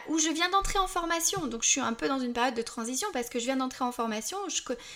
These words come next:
je suis en train d'apprendre des choses et c'est une transition pour moi vers un métier futur. Vous voyez ? Et, et donc c'est du changement. Et c'est accepter que nous sommes des êtres de changement et que nous ne sommes pas des êtres,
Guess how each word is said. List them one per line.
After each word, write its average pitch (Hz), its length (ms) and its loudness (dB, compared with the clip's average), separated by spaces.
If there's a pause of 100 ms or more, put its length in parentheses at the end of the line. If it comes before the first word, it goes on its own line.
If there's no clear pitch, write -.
(100)
je - 60 0
suis 277 80 4
en 262 100 4
train 285 160 0
d'apprendre 254 480 2
des 240 140 4
choses 359 320 2
et 254 60 -2
c'est 233 140 0
une 233 80 0
transition 226 540 -4
pour 208 180 -10
moi 285 260 2
vers 262 340 2
un 214 100 2
métier 208 320 -4
futur. - 540 -10 (580)
Vous 226 60 -8
voyez ? 226 260 0 (800)
Et, 370 800 2
et 285 60 2
donc 302 240 -2
c'est 320 160 0
du 285 100 -2
changement. 277 560 2
Et 254 80 4
c'est 294 220 2 (100)
accepter 330 720 0 (340)
que 339 500 0
nous 277 120 4
sommes 311 340 2
des 254 200 0
êtres 285 320 0
de 247 100 -2
changement 247 720 2
et - 180 0
que - 120 -4
nous 254 180 2
ne 285 80 4
sommes 269 340 2
pas 320 220 2
des 254 240 0
êtres, 247 340 0